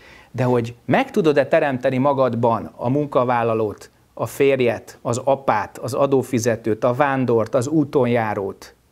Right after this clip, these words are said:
Na, ehhez kell eljutni ahhoz a teremtőhöz, ami ezeknek a minőségeknek az alfája és az omegája.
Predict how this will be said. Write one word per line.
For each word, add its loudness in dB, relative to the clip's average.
Na, -6
ehhez 2
kell 2
eljutni 0
ahhoz 2
a 0
teremtőhöz, 2
ami 2
ezeknek 0
a 2
minőségeknek 0
az 2
alfája 2
és -2
az 2
omegája. -2